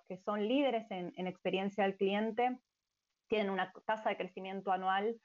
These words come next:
del diecisiete por ciento frente a, que, a lo, aquellos rezagados, aquellos que no brindan una buena experiencia al cliente. Fíjense la diferencia de catorce puntos,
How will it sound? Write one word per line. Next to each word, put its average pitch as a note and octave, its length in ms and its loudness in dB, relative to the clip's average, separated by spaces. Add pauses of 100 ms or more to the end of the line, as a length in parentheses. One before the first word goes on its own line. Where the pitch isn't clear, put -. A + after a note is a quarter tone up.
(240)
del F#3 180 0
diecisiete G3+ 520 0
por F3+ 160 -2
ciento A#3 460 0
frente G3 340 0
a, G3 80 2
que, F3+ 460 -4
a F3 120 0
lo, E3 260 -2
aquellos F#3+ 360 -2
rezagados, A#3 680 0
aquellos F#3 320 -8
que - 140 -10
no E3+ 100 0
brindan B3 360 4
una G#3 160 0
buena G3 200 2
experiencia F#3+ 480 -2
al F3+ 80 0
cliente. G#3+ 440 -2
Fíjense G3 680 -4 (160)
la F#3+ 120 2
diferencia G3+ 540 0
de F#3+ 80 0
catorce G3+ 480 -2
puntos, G#3+ 540 0